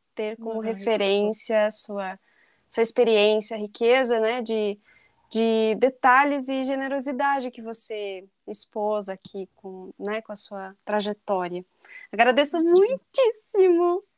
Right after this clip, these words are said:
Speaker 2: Ai, eu amei o convite.
Speaker 1: Hum.
Speaker 2: Sinceramente, eu acho que muitas vezes tem coisas, né, que ficam meio que sem, sem falar ou ficam assim, né, meio que na,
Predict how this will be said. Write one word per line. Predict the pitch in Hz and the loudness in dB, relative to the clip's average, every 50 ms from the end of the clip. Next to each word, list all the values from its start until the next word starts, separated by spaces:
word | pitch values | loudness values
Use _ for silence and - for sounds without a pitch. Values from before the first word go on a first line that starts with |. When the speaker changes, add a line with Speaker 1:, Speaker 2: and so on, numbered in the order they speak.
| _ _ _ 269 | _ _ _ -10
Speaker 2:
Ai, | 269 269 277 285 285 285 294 294 294 294 294 294 294 285 277 269 | -6 -4 -2 -2 -2 -2 -2 -2 -2 -2 -4 -4 -4 -4 -4 -2
eu | 262 262 262 247 | -2 -4 -4 -4
amei | 220 254 302 349 370 349 311 285 269 262 | -2 -4 -4 -4 -6 -6 -6 -6 -6 -8
o | 254 - | -10 -12
convite. | - 254 254 240 220 226 226 226 214 - - - 226 226 - _ _ _ _ _ _ - | -12 -12 -12 -12 -14 -14 -14 -14 -16 -16 -14 -12 -12 -12 -14 _ _ _ _ _ _ -6
Speaker 1:
Hum. | 302 294 277 262 | -4 -4 -4 -6
Speaker 2:
Sinceramente, | 254 254 262 254 - 320 311 320 320 285 262 247 247 - - | -8 -10 -12 -8 -6 -6 -4 -4 -6 -6 -6 -8 -8 -8 -6
eu | 254 | -6
acho | 247 247 - - - | -6 -6 -8 -12 -12
que | - 277 262 262 254 | -10 -8 -6 -6 -8
muitas | 254 254 262 262 - 294 277 233 | -8 -10 -12 -10 -10 -10 -10 -8
vezes | 233 240 240 247 233 269 254 - | -8 -8 -8 -8 -10 -14 -16 -14
tem | - - 240 240 233 | -14 -14 -14 -14 -12
coisas, | - 233 220 220 220 247 240 214 | -10 -8 -8 -8 -10 -12 -14 -14
né, | 208 214 220 | -12 -14 -14
que | 220 _ _ | -14 _ _
ficam | - 226 - - 233 | -20 -16 -14 -12 -10
meio | 220 220 220 220 | -10 -10 -10 -8
que | - 226 214 | -8 -8 -10
sem, | 214 - - - 220 220 220 220 220 214 208 202 196 196 196 - _ _ _ _ _ _ _ _ _ | -10 -10 -8 -6 -6 -6 -6 -8 -12 -14 -14 -14 -12 -12 -14 -14 _ _ _ _ _ _ _ _ _
sem | - - 240 226 | -8 -6 -6 -6
falar | 214 - 240 220 208 202 202 208 240 247 | -2 -2 0 0 2 4 4 4 2 2
ou | 233 220 | -2 -6
ficam | - - 254 247 - 311 330 | -10 -14 -18 -14 -12 -12 -12
assim, | 349 - - - 302 302 285 | -12 -14 -16 -16 -18 -16 -14
né, | 262 254 254 | -14 -12 -12
meio | 254 247 240 240 226 | -12 -14 -14 -14 -14
que | - 247 | -14 -14
na, | 233 233 226 214 214 208 196 190 190 185 190 | -12 -12 -10 -10 -10 -12 -12 -14 -14 -14 -16